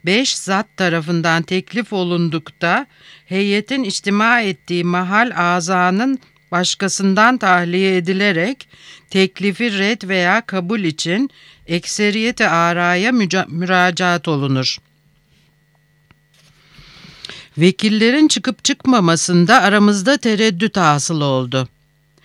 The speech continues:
Dışarıya çıktık. Benim maksadım müzakerenin gizli veya açık olması kararlaştıktan sonra içeriye girmekti.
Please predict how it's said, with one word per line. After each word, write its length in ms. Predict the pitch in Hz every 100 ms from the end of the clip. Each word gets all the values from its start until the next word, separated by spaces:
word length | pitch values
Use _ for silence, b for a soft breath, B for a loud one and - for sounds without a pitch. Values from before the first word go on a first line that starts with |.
| b -
Dışarıya 460 | 165 247 240 247 233
çıktık. 580 | 175 - - 135 - - _ _ B B B -
Benim 240 | 196 247
maksadım 640 | 277 247 208 - 208 185 247
müzakerenin 920 | 226 175 208 202 214 202 208 247 254
gizli 340 | 196 180 226
veya 300 | 214 180 180
açık 300 | 120 - 285
olması 460 | 214 175 156 151 226
kararlaştıktan 1040 | 202 180 185 180 180 175 - - - 202 202
sonra 540 | - 160 147 139 185
içeriye 520 | - - 185 170 170
girmekti. 760 | 151 151 135 127 - - 123